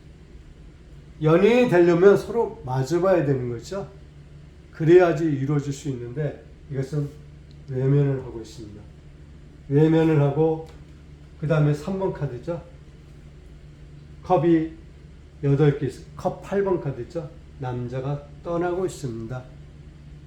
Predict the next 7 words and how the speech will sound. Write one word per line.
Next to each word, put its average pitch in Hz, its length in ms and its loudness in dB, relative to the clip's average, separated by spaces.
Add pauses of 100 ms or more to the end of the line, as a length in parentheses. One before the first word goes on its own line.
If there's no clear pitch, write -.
(280)
결론은 156 640 4 (1600)
발전할 156 580 0
수가 156 540 -2 (120)
없습니다. 131 920 -8 (100)
그냥 143 460 2 (220)
오빠 156 600 -4
동생으로 135 840 -2